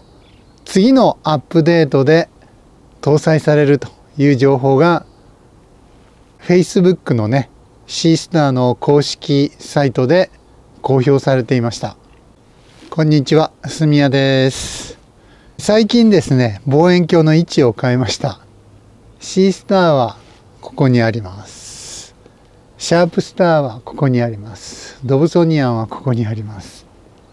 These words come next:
ドワーフスリーはここにあります。この四大体制でね、だいたい最近は撮影をしています。今日の最新情報は、シースターがですね、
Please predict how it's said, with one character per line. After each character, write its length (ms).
ド 140
ワ 220
ー 20
フ 160
ス 180
リ 200
ー 20
は 180
こ 160
こ 160
に 140
あ 60
り 100
ま 180
す。 300
こ 140
の 100
四 300
大 220
体 180
制 220
で 140
ね、 200
だ 120
い 40
た 160
い 80
最 240
近 220
は 180
撮 280
影 200
を 100
し 140
て 140
い 60
ま 200
す。 400
今 180
日 100
の 100
最 260
新 300
情 180
報 280
は、 240
シ 360
ー 40
ス 160
タ 220
ー 40
が 100
で 140
す 120
ね、 220